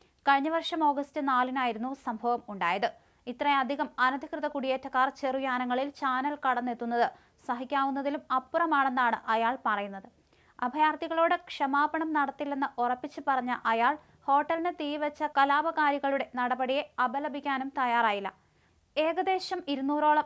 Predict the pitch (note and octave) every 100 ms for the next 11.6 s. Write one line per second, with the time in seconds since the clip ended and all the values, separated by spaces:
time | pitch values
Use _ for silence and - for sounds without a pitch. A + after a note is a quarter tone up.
0 | B3 B3 C4 C4 C4 C4 C4 - B3 A#3+
1 | C4+ C4 - C4 A#3 A#3+ C4 A#3+ A#3+ A#3
2 | C4+ A#3+ G#3 F#3 E3 _ _ - A#3+ B3
3 | C4 C#4 C#4 B3+ B3+ C4 B3 A#3 B3+ C#4
4 | A#3+ C#4+ - B3 - C#4 C#4 B3+ B3 A#3
5 | G#3 G#3 B3 - G#3 F3 - _ _ _
6 | _ _ _ _ - B3 D4 C#4+ D4 D#4
7 | D#4 C4 C4+ D4+ C#4+ C#4 C#4+ C#4 B3+ B3
8 | C4 C4+ - _ - B3 B3 B3+ C#4+ C4+
9 | - - A#3+ C4+ C#4 D#4 E4 D4+ D4+ C#4+
10 | B3+ A#3+ - B3 B3 - C#4+ C4+ C4+ C#4+
11 | D4 C#4+ B3+ G#3+ G3